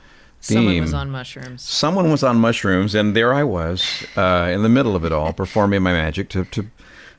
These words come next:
Speaker 1: to groups of children and, and families on a Saturday, and, uh, from there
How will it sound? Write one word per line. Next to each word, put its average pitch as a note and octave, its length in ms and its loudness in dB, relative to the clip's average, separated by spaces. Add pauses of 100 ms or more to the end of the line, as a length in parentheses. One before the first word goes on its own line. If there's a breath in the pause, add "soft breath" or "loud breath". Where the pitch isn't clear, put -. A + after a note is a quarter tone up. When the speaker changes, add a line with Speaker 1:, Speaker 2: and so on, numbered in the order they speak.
Speaker 1:
to E2+ 180 -6
groups F2+ 340 -6
of F#2 100 -4
children E2+ 500 -4
and, D#2 320 -8 (120)
and E2 140 -12
families E2 600 -4 (560 loud breath)
on E2 120 -4
a E2 60 -2
Saturday, E2+ 680 -2
and, E2+ 680 -2
uh, D2+ 520 -4
from F2+ 260 -2
there G#2+ 560 -2